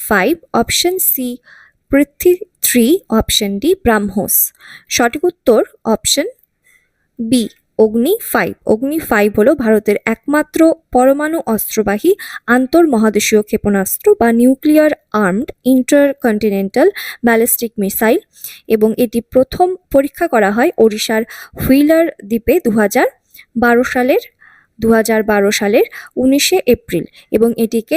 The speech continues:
দু হাজার চোদ্দ সালে সেনাবাহিনী, ভারতীয় সেনাবাহিনীতে যুক্ত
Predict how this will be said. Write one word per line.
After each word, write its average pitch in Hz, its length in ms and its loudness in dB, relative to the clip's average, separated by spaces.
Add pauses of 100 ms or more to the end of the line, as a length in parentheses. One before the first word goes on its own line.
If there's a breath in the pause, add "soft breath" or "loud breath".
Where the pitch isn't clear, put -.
(120)
দু 233 80 0 (100)
হাজার 226 280 2 (320)
চোদ্দ 262 240 2 (160)
সালে 214 220 0 (640 loud breath)
সেনাবাহিনী, 269 540 0 (120)
ভারতীয় 247 400 2 (120)
সেনাবাহিনীতে 214 640 -2 (440 loud breath)
যুক্ত 269 240 0